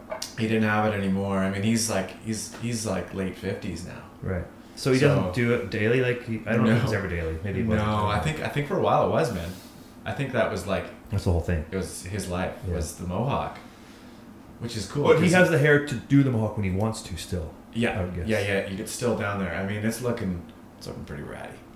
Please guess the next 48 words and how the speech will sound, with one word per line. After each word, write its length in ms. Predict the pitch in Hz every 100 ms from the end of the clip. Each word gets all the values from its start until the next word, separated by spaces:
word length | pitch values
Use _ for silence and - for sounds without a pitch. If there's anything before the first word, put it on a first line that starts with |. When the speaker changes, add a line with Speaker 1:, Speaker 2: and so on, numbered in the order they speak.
| -
Speaker 2:
Right. 120 | 85 80
Speaker 1:
if 60 |
I'm 200 | 78 71 71
being 100 | -
honest, 240 | - - -
but, 460 | - - - -
um, 160 | 64 62 - - - - -
Speaker 2:
Glenn 140 | - 107
Blake, 200 | 107 110
man, 140 | 82
the 80 | 87
guy's 320 | 95 90 - - -
legit. 420 | 82 78 95 -
Doesn't 180 | 101 87
matter 200 | 90 98
what 100 | 85 82
he 60 |
does. 200 | 80 80
Speaker 1:
Doesn't 200 | 110 107
matter 200 | 98 98
what 80 | 95
he 40 | 95
does. 200 | 92 90
He's 100 | 180
still 220 | - 165
Speaker 2:
Yeah. 80 | 85
Speaker 1:
shredding 380 | - 135 110 95 -
hard 500 | - - 143 123 104 95 107
Speaker 2:
Yeah, 60 |
Speaker 1:
as 180 | 107 -
Speaker 2:
uh, 120 | 101 - - - -
yeah. 120 | 107 90
He 60 | -
st-, 140 | -
is 60 | 180
he 60 |
still 140 | 180 202
with 120 | 190
Alan? 320 | 131 107 131
Is 80 | 139
he 80 | 165
with 160 | 180
Alan? 320 | 165 113 123 139 - - -
Speaker 1:
I 40 |
Speaker 2:
Elan? 160 | 127 127 135
Speaker 1:
think 40 |
so, 140 | - 277
yeah, 160 | 127